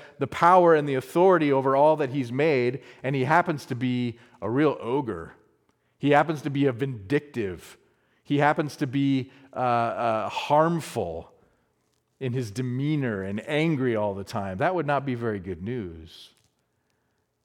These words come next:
It's, it's good news if there's a being like this, there's a God like this who's over it all, and he's also very good.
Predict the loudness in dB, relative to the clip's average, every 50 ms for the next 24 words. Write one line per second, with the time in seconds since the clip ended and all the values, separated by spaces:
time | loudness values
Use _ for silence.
0 | _ _ _ _ _ -8 -8 -8 -8 -16 -20 _ _ -8 -8 -8 -8 -14 _ _
1 | 0 2 2 2 2 -2 -6 -8 -8 -8 -8 -8 -8 -8 -8 -6 -6 -6 -6 -2
2 | -2 -2 0 0 -2 -2 -2 -4 -6 -8 -14 -20 _ -14 -6 -4 -2 -2 0 -2
3 | -2 -2 0 0 -2 -2 -4 -6 -4 -4 -4 -4 -4 -4 -4 -4 -2 -2 -4 -6
4 | -6 -2 0 0 2 2 2 0 0 -2 -4 -4 -4 -6 -8 -8 -8 -8 -8 -8
5 | -10 -10 -10 -10 -12 -10 -6 -4 -4 -4 -4 -4 -4 -4 -2 0 0 0 2 2
6 | 0 0 -2 -2 -4 -6 -8 -10 -14 _ _ _ _ _ _ _ _ _ _ _
7 | _ _ _ _ _ -14 -12 -10 -10 -8 -6 -4 -4 -6 -6 -8 -8 -6 -6 -8
8 | -10 -12 -14 -16 -20 -20 _ _ -20 -20 -16 -12 -10 -8 -8 -8 -10 -12 -16 _
9 | _ _ _ _ _ _ -18 -16 -14 -14 -14 -16 -16 -20 -20